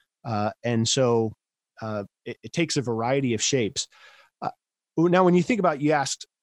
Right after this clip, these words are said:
"How is it different from pangender or pansexual?" Uh,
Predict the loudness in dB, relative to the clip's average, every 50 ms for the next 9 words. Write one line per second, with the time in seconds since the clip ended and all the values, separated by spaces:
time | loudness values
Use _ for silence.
0 | _ _ -12 -4 -2 0 2 2 2 0 0 0 -2 -2 -2 -2 -4 -4 -2 -2
1 | -2 -2 -2 -2 0 0 2 0 2 2 0 0 2 2 0 0 0 0 -2 -2
2 | -4 -4 -4 -2 -2 -2 -2 -2 0 0 0 0 0 -2 -2 0 0 -2 -4 -6
3 | _ -20 -20 -20 -20 _ _ _ _ _ _ -10